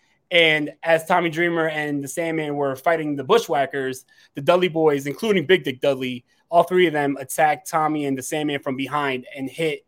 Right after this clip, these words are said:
a devastating three D on the Sandman, injuring his neck. So that's why in this matchup you saw he was moving a little gingerly and then had to be taken back out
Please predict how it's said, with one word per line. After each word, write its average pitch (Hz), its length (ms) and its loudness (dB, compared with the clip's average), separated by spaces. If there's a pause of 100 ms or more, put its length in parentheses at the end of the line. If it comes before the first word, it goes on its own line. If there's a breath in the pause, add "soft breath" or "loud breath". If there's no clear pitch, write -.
a 156 60 -6
devastating 151 840 -2
three 170 260 -6
D 160 240 -6
on 139 100 -4
the 127 60 -8
Sandman, 127 580 -6
injuring 165 340 -2
his 123 180 -8
neck. 147 320 -4 (280 soft breath)
So 143 100 0
that's 147 220 4
why 156 200 6
in 147 120 -4
this 147 140 -6
matchup 156 320 -2
you 139 80 -8
saw 147 180 0
he 139 100 0
was 135 100 -4
moving 143 240 -2
a - 20 2
little 135 160 0
gingerly 143 640 -2
and 143 140 -2
then 135 200 0
had 143 280 -6
to 151 60 -16
be 143 60 -8
taken 139 300 -8
back 131 220 -6
out 160 320 0